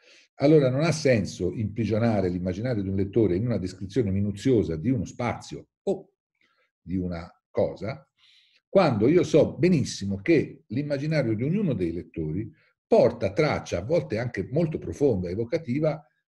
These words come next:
di quegli stessi oggetti, di quegli stessi spazi, eh, vissuti però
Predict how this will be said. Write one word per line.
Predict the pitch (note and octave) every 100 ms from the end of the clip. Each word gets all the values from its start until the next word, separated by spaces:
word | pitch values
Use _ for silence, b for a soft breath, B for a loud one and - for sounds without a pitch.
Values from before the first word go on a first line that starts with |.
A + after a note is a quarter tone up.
| _
di | - D#3
quegli | - A3 F#3+ D#3+
stessi | D#3 A#3 - D3+
oggetti, | C3 A#2 B2+ G#2 - F#2+
di | F#2
quegli | - C3 G#2+
stessi | - F3 D#3+ - - A2+ G2+
spazi, | - A2+ F2+ - - E3+ - _ b b _ _
eh, | - C#3+
vissuti | G3+ A#3 F#3 F#3 A#3
però | A3 C3 A#2+ F3 -